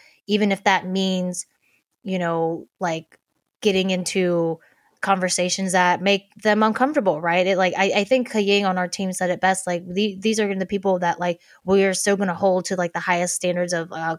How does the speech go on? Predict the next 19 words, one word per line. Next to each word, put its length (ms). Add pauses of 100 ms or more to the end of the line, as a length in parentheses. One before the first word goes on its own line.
(120)
accountability, 680
even 180
though 100
we 240 (280)
elected 320
them. 160
And 180 (300)
I 60
think 140
we 80
talked 240
about 160
this 120
in 100
the 40
beginning 280
too, 180
like, 280 (480)
Joe 340